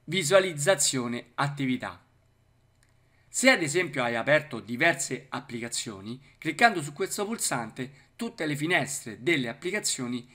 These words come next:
si ridurranno in dimensioni e si affiancheranno l'un l'altro, così come in questo screenshot. Potrai così passare dall'una all'altra cliccando semplicemente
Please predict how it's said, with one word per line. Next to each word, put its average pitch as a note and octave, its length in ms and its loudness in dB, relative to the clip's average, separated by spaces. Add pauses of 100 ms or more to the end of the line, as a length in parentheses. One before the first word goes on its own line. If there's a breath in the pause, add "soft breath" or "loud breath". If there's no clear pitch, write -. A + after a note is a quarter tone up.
si D3+ 340 0
ridurranno C#3+ 560 -2
in C3 80 -2
dimensioni C3 720 -4 (140 soft breath)
e - 160 2
si - 180 0
affiancheranno C#3+ 760 0
l'un C3 200 2
l'altro, A2+ 500 -6 (180 soft breath)
così C#3 440 -4
come C3+ 280 0
in B2+ 80 -4
questo B2+ 380 -4
screenshot. - 720 2 (1300 soft breath)
Potrai F3+ 400 10
così D3+ 300 0
passare B2+ 720 4 (200 soft breath)
dall'una D#3 640 2
all'altra D3 800 4 (140)
cliccando C#3+ 640 2
semplicemente E3+ 920 -6